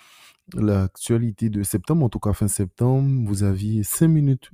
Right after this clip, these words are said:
disponibles et le reste était disponible pour les contributeurs. Alors, merci aux contributeurs d'aider P C A Podcast, de payer sur Patreon. Donc,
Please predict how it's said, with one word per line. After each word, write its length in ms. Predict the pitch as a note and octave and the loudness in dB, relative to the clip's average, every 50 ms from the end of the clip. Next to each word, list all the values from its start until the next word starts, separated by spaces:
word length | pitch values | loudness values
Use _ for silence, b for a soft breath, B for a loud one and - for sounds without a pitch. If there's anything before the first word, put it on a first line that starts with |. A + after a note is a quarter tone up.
| _ - | _ -10
disponibles 640 | G#2+ G2 G2+ F#2 - - - G2 F#2+ G2+ A#2 C3 - - | -8 -6 -6 -8 -6 -4 -2 0 0 0 0 -2 -6 -2
et 100 | - A#2 | 0 2
le 140 | A2+ A2+ A2 | 4 4 2
reste 240 | G#2 A#2 C3 - B2 | 2 0 0 -2 -4
était 180 | A2 - A2 | -2 0 -2
disponible 500 | G2+ G2 G#2 A2 - - A#2 A2 G#2+ A2+ | 0 0 -4 -6 -4 -4 -2 0 0 -2
pour 140 | A2 - G#2 | -2 0 -2
les 80 | G#2+ G#2+ | -2 0
contributeurs. 680 | - G#2+ G2+ - - G#2+ G#2+ G#2+ F#2+ - F#2 F2 E2+ - | 0 -4 -2 -2 -2 -2 -2 -2 -2 0 -2 -2 -2 -4
Alors, 260 | - F#2 F2+ F2 F2+ | -4 -2 -2 0 0
merci 380 | F#2 G#2+ B2+ C#3+ C#3+ - - - | 0 0 0 0 0 -2 0 -2
aux 60 | C#3+ | 0
contributeurs 680 | C3 B2 A2+ - - A2 G#2 G#2 G2 - A#2 B2 D3+ b b b b b b b b b b _ - | 2 2 -2 0 -2 -6 -6 -6 -2 -2 -2 -2 -2 b b b b b b b b b b _ 0
d'aider 320 | G2+ A#2 A2+ G#2+ A#2 A#2+ | 2 2 4 4 0 0
P 140 | - - G#2+ | 0 0 -2
C 120 | - - | 0 -2
A 60 | G#2+ | -2
Podcast, 500 | G2+ - G#2+ - _ - A2 A2+ A2+ G2+ | -2 -2 -6 -6 _ -2 0 0 0 -2
de 140 | G2 F#2+ G2 | -2 -2 -4
payer 300 | F#2 - - G#2+ G#2 G#2+ | -2 0 0 2 2 2
sur 200 | G#2+ - - G#2+ | 0 0 -2 -4
Patreon. 560 | - - G#2+ G2+ - - - G#2 G#2 A2+ B2 | 0 0 0 -2 0 -4 -4 -2 -2 -2 -2
Donc, 200 | B2 G#2+ G2 F#2 | -4 -6 -8 -10